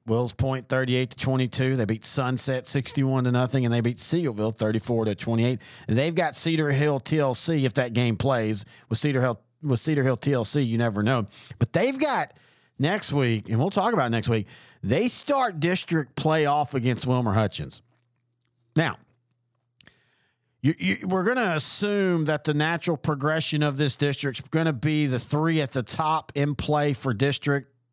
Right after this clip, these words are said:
s-, two seed and three seed are Salina, Carter, and Panther Creek. A-, and not that Panther Creek's a lock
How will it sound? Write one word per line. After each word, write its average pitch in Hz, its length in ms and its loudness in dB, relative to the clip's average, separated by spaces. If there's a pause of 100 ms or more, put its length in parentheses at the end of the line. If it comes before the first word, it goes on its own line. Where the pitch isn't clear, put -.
s-, - 360 -10
two 151 180 2
seed 151 240 0
and 127 100 -2
three 143 220 2
seed 139 300 0
are 110 160 2 (320)
Salina, 147 520 2
Carter, 151 440 0
and 113 100 -6
Panther 147 340 0
Creek. 165 440 -2 (1400)
A-, 151 140 2
and 160 100 2
not 165 200 2
that 165 140 0
Panther 180 300 2
Creek's 165 320 -2
a 147 60 0
lock 143 480 -2